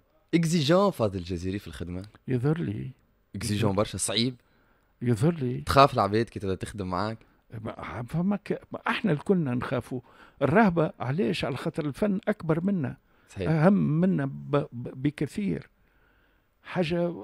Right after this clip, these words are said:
Speaker 2: أخرى، وقت اللي واحد يجبد إسماعيل، وأنت تحكي على إسماعيل، أنا بالنسبة لي قاعد نتحدث على، على قامة ما، ما جابش،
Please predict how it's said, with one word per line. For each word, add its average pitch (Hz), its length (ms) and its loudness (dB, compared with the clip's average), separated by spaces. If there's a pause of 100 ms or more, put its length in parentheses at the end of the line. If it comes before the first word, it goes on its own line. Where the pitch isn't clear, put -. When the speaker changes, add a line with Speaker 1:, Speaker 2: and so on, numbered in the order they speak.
Speaker 2:
أخرى، 170 280 -2
وقت 123 280 -6
اللي 147 120 -4
واحد 151 320 -8
يجبد 135 480 -10
إسماعيل، 135 540 -4 (120)
وأنت - 260 -12
تحكي - 440 -16
على 139 220 -16
إسماعيل، 139 400 -12 (420)
أنا 285 160 -4
بالنسبة 160 480 -6
لي 185 220 -4
قاعد 170 380 -6
نتحدث 175 560 -8
على، 170 300 -8 (400)
على 165 460 -6 (380)
قامة 190 440 -2 (320)
ما، 135 220 -4 (140)
ما 139 140 2
جابش، 180 420 0